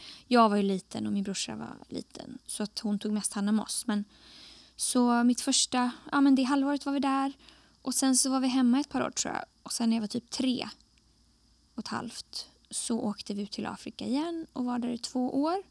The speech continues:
Och då var det i Kongo. Och sen så åkte vi hem ett par år. Och sen så tvåan, trean, fyran, alltså när jag var åtta, nio, tio, så bodde jag i Afrika. Och då gick jag i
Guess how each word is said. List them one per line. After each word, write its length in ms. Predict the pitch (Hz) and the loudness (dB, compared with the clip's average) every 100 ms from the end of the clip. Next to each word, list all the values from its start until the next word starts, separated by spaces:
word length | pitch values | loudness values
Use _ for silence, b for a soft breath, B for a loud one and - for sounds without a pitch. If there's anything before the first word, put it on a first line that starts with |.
| _ _ | _ _
Och 100 | 254 | -4
då 100 | 262 | -2
var 120 | 254 | -2
det 60 | 247 | -2
i 40 | |
Kongo. 500 | - - 254 247 302 392 _ b b b b b b b b | -6 0 2 4 0 -6 _ b b b b b b b b
Och 140 | 262 247 | -2 2
sen 400 | - 269 262 247 | 4 6 6 4
så 100 | 226 | 0
åkte 160 | - | -2
vi 60 | 226 | 0
hem 120 | 392 440 B B - | 0 -4 B B -20
ett 100 | - | 0
par 100 | 311 | 2
år. 180 | 311 330 B B - | 2 0 B B -6
Och 120 | 277 | 0
sen 200 | - 262 | 4 4
så 200 | 254 254 | 4 2
tvåan, 460 | 233 285 269 233 226 | 0 2 2 2 0
trean, 340 | - 233 226 | 0 0 0
fyran, 580 | 202 226 208 196 208 - 208 | -2 0 0 0 -4 -6 -8
alltså 160 | 208 | -6
när 60 | 202 | -6
jag 40 | |
var 40 | 214 | -6
åtta, 140 | - | -8
nio, 140 | 214 - | -8 -8
tio, 260 | - - - _ - | -8 -10 -14 _ -12
så 400 | - - 185 - _ _ - | -8 -6 -8 -10 _ _ -8
bodde 260 | 214 220 | -6 -4
jag 80 | - | -4
i 40 | 220 | -6
Afrika. 440 | 214 233 - 240 B B B B _ | -8 -10 -10 -14 B B B B _
Och 120 | 214 | -8
då 400 | 196 214 208 202 - | -2 0 0 -2 -4
gick 380 | 202 214 - 190 | -8 -8 -8 -8
jag 140 | 180 - | -8 -8
i 260 | 196 196 | -6 -6